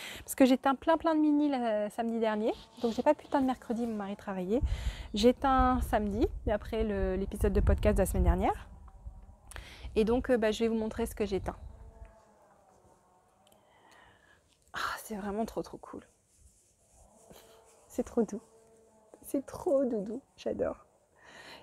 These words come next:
Et puis, ce que j'aime bien aussi, c'est que c'est pas prise de tête, c'est hyper facile à monter.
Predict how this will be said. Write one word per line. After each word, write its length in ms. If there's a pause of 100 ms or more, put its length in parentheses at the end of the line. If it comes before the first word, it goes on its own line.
Et 60
puis, 180
ce 100
que 100
j'aime 220
bien 220
aussi, 280
c'est 160
que 440
c'est 160
pas 120
prise 260
de 100
tête, 260
c'est 160
hyper 260
facile 360
à 80
monter. 640